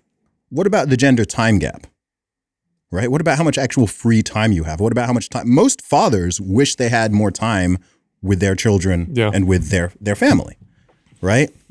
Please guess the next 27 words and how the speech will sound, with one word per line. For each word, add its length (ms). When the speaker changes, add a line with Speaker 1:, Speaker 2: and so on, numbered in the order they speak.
Speaker 1:
So 680
you 220
could 120
easily 300
spin 460
this 140
thing 180
on 120
its 160
head, 380
right? 180
So 100
they're, 200
they're, 160
"Oh, 180
you 80
know, 140
the 80
men 240
are 40
making 280
more, 120
men 140
are 60
making 260
more." 260
You're, 320